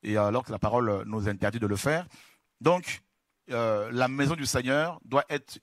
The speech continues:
une maison de prière. Donc, une assemblée locale, je ne parle pas du bâtiment, hein, mais une assemblée, c'est-à-dire là où deux ou trois s'assemblent au nom du, de Yahushua, ben, doit être un, euh, n'est-ce pas, doit être une assemblée de prière. Voilà. Et, euh, au Matthieu vingt et un, vingt-deux,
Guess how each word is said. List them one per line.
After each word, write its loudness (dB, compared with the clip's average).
une -2
maison -2
de -4
prière. -2
Donc, 0
une 2
assemblée 2
locale, 2
je -2
ne -12
parle -2
pas 0
du -4
bâtiment, 0
hein, -4
mais -4
une -4
assemblée, 0
c'est-à-dire -4
là 2
où 0
deux -2
ou 4
trois -2
s'assemblent -2
au -2
nom 2
du, -2
de -4
Yahushua, 2
ben, -4
doit 2
être -4
un, 2
euh, -4
n'est-ce -2
pas, 4
doit -2
être -4
une -4
assemblée 2
de 4
prière. 0
Voilà. 2
Et, -2
euh, 2
au -4
Matthieu -2
vingt 0
et -2
un, 0
vingt-deux, 2